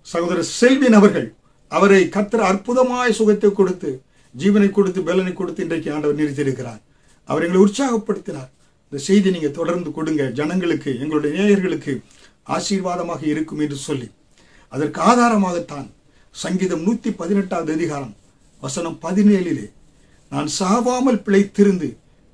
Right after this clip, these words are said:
கர்த்தருடைய செய்கைகளை விவரிப்பேன்." தேவனுடைய பிள்ளைகளே, நீ இந்த பூமியிலே காலத்திற்கு முன்பாய் மரிப்பது தேவனுடைய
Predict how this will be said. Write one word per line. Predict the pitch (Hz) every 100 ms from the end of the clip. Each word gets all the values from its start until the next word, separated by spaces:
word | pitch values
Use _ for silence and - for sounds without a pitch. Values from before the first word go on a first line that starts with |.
| -
கர்த்தருடைய | 160 156 151
செய்கைகளை | 139 - 185 170 147
விவரிப்பேன்." | 135 139 147 131 - 135 95 - _ _ _ _ _
தேவனுடைய | 156 175 175 160
பிள்ளைகளே, | - 214 220 190 156 - _ _ _ _ 151
நீ | 160
இந்த | 151
பூமியிலே | 175 247 254 226 180 - - _ _ _ _
காலத்திற்கு | 160 214 220 202 208 - 196
முன்பாய் | 175 160 139 131
மரிப்பது | 151 202 208 202 175
தேவனுடைய | 151 185 180